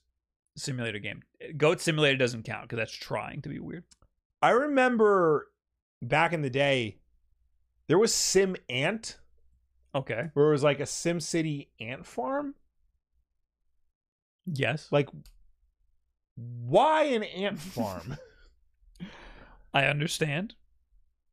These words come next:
Speaker 2: Like, flight simulator, train simulator, farming simulator, I understand all this 'cause, like, there's a lot of, like, mechanics and technical aspects to it. And, like, you want, like,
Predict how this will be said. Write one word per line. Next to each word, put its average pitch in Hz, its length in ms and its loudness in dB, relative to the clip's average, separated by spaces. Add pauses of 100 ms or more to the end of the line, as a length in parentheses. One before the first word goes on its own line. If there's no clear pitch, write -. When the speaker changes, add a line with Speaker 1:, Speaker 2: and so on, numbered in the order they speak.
(840)
Speaker 2:
Like, 208 280 0
flight 262 240 4
simulator, 226 460 4
train 208 280 2
simulator, 190 460 0
farming 190 360 2
simulator, 170 420 0
I 165 140 2
understand 190 400 2
all 170 120 4
this 151 80 0
'cause, 165 140 -2
like, 175 140 2
there's 160 120 -4
a 160 40 0
lot 185 160 6
of, 180 40 0
like, 165 120 -2
mechanics 165 500 -2
and 147 80 -12
technical 156 380 -2
aspects 147 380 0
to 151 160 0
it. 139 180 -2 (300)
And, 147 120 2
like, 139 160 2
you 143 100 0
want, 151 360 4
like, 151 260 2